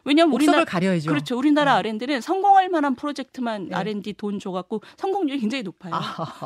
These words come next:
Speaker 1: 성공률이 높은 알앤디는 그렇게 좋은 게 아니거든요.
Speaker 2: 그렇죠, 그렇죠. 그런 것들을 봐야
Speaker 1: 그렇죠.
Speaker 2: 된다.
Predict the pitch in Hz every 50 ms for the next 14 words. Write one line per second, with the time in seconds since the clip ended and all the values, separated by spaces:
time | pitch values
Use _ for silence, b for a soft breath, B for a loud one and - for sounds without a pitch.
0 | 147 B B B - 330 381 415 415 403 403 403 349 247 233 247 - - 359 339
1 | 285 220 208 233 233 247 277 254 240 208 - 262 196 226 214 208 214 247 226 190
2 | 170 170 170 165 160 - 285 302 302 - 165 220 277 254 180 165 160 - - -
3 | 151 151 156 165 175 175 165 151 147 - 247 254 254 247 240 - 233 220 220 -
4 | 131 131 156 180 170 160 156 151 147 151 156 175 208 247 294 339